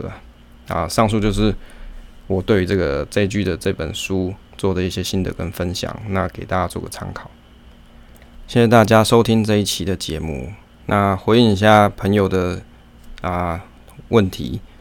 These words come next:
那他有朋友听我的 podcast 说：“诶，奇怪，你的 podcast 里面为什么会有鸟叫啊，还有什么救护车啊这些声音？”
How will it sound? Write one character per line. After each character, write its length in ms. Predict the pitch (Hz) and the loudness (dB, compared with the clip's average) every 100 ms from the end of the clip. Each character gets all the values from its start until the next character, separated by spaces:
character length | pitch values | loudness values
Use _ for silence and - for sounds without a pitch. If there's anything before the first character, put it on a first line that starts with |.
| - - - | -12 -8 0
那 100 | 113 | 4
他 220 | 120 131 | 4 4
有 180 | 120 107 | 2 0
朋 160 | - 117 | 2 4
友 160 | 117 | 4
听 440 | 98 110 110 101 95 | 2 0 0 -2 -4
我 80 | |
的 120 | 92 90 | -4 -2
podcast 440 | 101 98 104 90 | -2 0 -2 -4
说 380 | - 101 95 78 | -4 0 0 0
：“诶， 180 | 104 139 | -2 -4
奇 180 | - - | -6 -2
怪， 160 | 107 104 | 2 2
你 140 | 92 | 2
的 80 | 90 | -2
podcast 560 | - 101 - 98 - - | 0 0 2 -2 -2 -6
里 100 | 85 | -2
面 180 | 98 | 0
为 120 | 101 95 | 0 0
什 100 | 90 | -4
么 80 | |
会 140 | 87 98 | -2 -2
有 120 | 87 - - - - | -2 -8 -20 -20 -10
鸟 280 | 90 85 78 - | -4 -4 -4 -2
叫 260 | 107 98 | 2 4
啊， 260 | 82 82 80 | 4 0 -4
还 80 | 90 | -4
有 80 | 90 | -4
什 100 | 87 | -4
么 80 | 85 | -6
救 200 | - 98 | -4 -2
护 140 | 95 | -2
车 280 | 85 - 76 | -4 -6 -4
啊 140 | 80 80 | -4 -6
这 120 | 87 | -8
些 100 | 85 | -10
声 260 | - - 71 | -10 -8 -10
音？” 220 | 71 | -10